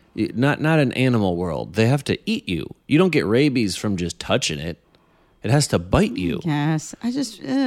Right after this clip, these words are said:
Speaker 2: it feels like
Speaker 1: It was
Speaker 2: you get something, lice.
Speaker 1: It, it was holding the bunny
Speaker 2: Ticks.
Speaker 1: in the beginning
Speaker 2: You
Speaker 1: by
Speaker 2: could
Speaker 1: its
Speaker 2: get
Speaker 1: tail when
Speaker 2: ticks.
Speaker 1: it killed it. How many cartoons have you seen? They kill an animal, they hold it by the
Speaker 2: Yeah.
Speaker 1: tail. They didn't put it in a nice plastic bag.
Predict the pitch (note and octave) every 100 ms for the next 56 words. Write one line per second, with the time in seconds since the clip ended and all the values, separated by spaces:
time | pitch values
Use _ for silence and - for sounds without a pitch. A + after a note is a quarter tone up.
0 | G3 D3 - A#3 B3+ A3 G3 E3+ C#3+ -
1 | D3+ D3+ C3+ E3+ G#3 G#3 - G#3 A#3 G3+
2 | G#3 F#3 F3+ G#3 D#3 - F#3 G3 D3 G3+
3 | A3+ A3 F3+ B3 F#4 C#3 - _ - A#3+
4 | A#3+ D3+ D3 B2+ B2+ B2 G2+ D#2+ C2+ A2+
5 | B2+ C#4+ C4+ F3 A3 F#4 G3+ A#2 A2+ G2
6 | D#2+ A2+ F#2+ E2 A2+ F#3 G#3+ F3 - F3
7 | G3 E3 A3 G#3 C3 A2+ G#2+ G2+ F#2+ F2+
8 | E3 D#3+ G3 G3 C#3 B2 D#3 E3+ F3 E3+
9 | - A3+ A3 G#3+ A3+ A3 F#3 - _ _
10 | - F3 E3 - C#3 B2+ A2+ G2 G2+ A2
11 | G#2 - G#2+ A2+ G#2+ E2+ F#2+ A2 A2+ A2
12 | G#2+